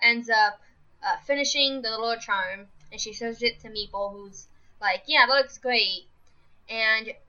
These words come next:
at first she's like, "I should go see Honoka so I can give it to her." But then she's like, "Actually,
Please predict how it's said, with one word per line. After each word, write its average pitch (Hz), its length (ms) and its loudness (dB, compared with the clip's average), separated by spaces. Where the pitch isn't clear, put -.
at 254 200 2
first 359 220 -4
she's 311 140 -6
like, 240 220 2
"I 247 140 4
should 254 160 -8
go 240 180 0
see 226 520 -4
Honoka 190 460 -8
so 208 120 -6
I 202 60 0
can 208 120 -18
give 226 160 -2
it 180 80 -20
to - 80 -20
her." 180 360 -2
But 233 80 -6
then 262 140 8
she's 269 140 -10
like, 262 260 4
"Actually, 220 800 2